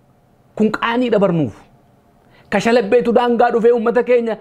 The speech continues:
ajjeesaa jira. Kanaaf boonya. Hin boossisna malee.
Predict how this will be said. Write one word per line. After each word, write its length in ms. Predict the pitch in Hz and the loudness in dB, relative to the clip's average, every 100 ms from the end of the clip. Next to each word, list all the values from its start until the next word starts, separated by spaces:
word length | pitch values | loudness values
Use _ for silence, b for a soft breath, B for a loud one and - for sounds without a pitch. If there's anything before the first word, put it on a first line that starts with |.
| B - | B -6
ajjeesaa 540 | 185 156 214 214 240 | -6 -4 -4 -2 -2
jira. 220 | 240 240 240 | 0 -4 -4
Kanaaf 320 | 233 233 226 196 | -2 -2 -4 -4
boonya. 420 | 247 240 240 160 - _ _ _ _ _ - | -4 -4 -8 -12 -16 _ _ _ _ _ -6
Hin 180 | 233 202 | -6 -4
boossisna 600 | 202 240 233 233 226 185 | -2 -2 -4 -12 -8 -6
malee. 240 | 147 160 | -4 -6